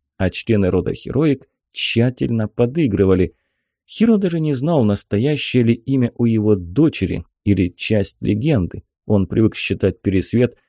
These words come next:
своей младшенькой и всегда относился к ней с заботой и нежностью. Кто бы мог подумать, что она окажется его дочерью?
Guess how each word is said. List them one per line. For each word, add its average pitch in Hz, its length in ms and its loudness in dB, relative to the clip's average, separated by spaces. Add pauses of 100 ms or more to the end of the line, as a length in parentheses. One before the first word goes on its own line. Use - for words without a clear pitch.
своей 104 520 0
младшенькой 95 880 0
и 113 140 -4
всегда 147 360 -4
относился 147 640 -2
к - 120 -14
ней 120 260 2
с 101 60 0
заботой 113 580 0
и 131 160 -6
нежностью. 104 680 -2 (300)
Кто - 400 -4
бы 190 120 -2
мог 165 260 -6
подумать, 120 600 -2 (120)
что - 460 -4
она 98 300 0
окажется - 720 -4
его 131 300 -2
дочерью? 123 720 -2